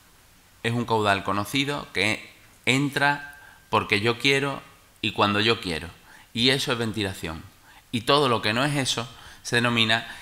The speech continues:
infiltración, que es la cantidad de aire que entra en el edificio desde el exterior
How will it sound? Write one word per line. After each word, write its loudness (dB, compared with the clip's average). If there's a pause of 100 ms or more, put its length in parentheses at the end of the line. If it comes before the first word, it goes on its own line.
(100)
infiltración, 0 (140)
que 6
es 4
la 0
cantidad 2
de 6
aire 4
que 0
entra -2
en 0
el 0
edificio 0
desde 2
el 4
exterior 0